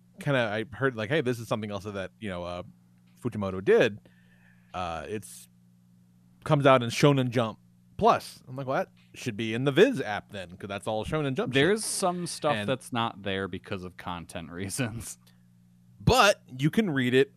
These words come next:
Speaker 1: on the website.
Speaker 2: Yes.
Speaker 1: If you have a, a account. So I fucking pulled it up on my iPad, and it's fucking pretty wild, man.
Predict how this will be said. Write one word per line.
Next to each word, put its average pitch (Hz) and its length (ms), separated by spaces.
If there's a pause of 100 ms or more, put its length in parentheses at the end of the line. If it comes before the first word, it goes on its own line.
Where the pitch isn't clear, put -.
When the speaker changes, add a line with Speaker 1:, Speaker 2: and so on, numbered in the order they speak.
Speaker 1:
on 117 420
the 104 80
website. 143 460 (420)
Speaker 2:
Yes. 110 380
Speaker 1:
If 120 100
you 117 200
have 113 260
a, 107 220 (140)
a 101 120
account. 185 420 (100)
So 113 140
I 98 100
fucking 104 280
pulled 104 200
it 101 60
up 101 160
on 98 80
my 98 280 (680)
iPad, 117 480
and 98 300 (580)
it's - 200
fucking 131 420
pretty 147 340
wild, 123 400
man. 90 260